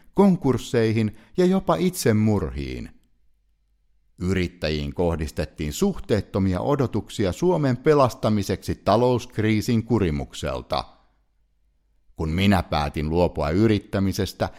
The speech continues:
näin S O T:n muuttuvan elämän tarkoituksesta ongelmajätteeksi.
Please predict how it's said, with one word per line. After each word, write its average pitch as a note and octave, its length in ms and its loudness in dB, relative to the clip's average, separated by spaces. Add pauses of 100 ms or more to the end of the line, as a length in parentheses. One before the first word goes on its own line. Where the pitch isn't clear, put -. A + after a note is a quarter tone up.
(240)
näin F#3 240 2 (120)
S - 140 -10
O F2+ 200 -2
T:n E2 260 -2
muuttuvan F#2 720 0
elämän B2 540 0
tarkoituksesta F#2+ 1080 0
ongelmajätteeksi. A2 1800 0